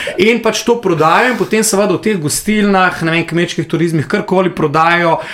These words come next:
nekaj, kar je bolj ke ne frankinja, nekaj, kar je bolj ke ne roze ali karkoli že, prodajo pod brandom Cviček, ne. In ko nekdo proba res to fukovno,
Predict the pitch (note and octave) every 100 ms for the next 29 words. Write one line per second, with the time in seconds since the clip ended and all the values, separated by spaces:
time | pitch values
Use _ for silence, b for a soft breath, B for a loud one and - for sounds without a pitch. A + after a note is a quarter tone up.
0 | B D#3 D#3 E3 F3 - E3+ D#3+ C#3 B2+
1 | E3+ E3+ D#3+ D3+ D3+ C#3+ - D#3+ E3+ E3
2 | E3+ D#3 D3+ D3 C#3+ E3 - D3 C3+ D#3
3 | D#3 D#3 D3+ D3 C#3+ A2+ D3 E3 D#3 D3+
4 | E3 C3+ D#3+ D#3 C#3+ D3+ B - D3+ C#3
5 | D3+ D3+ D3+ - C#3 - D3+ D3+ C#3+ C3+
6 | - B2+ A2+ C3+ C3 D3 E3 E3 D3+ D3+
7 | G3 F#3+ F#3 D#3 E3 F#3 - B - F3
8 | - D#3+ G3+ G3+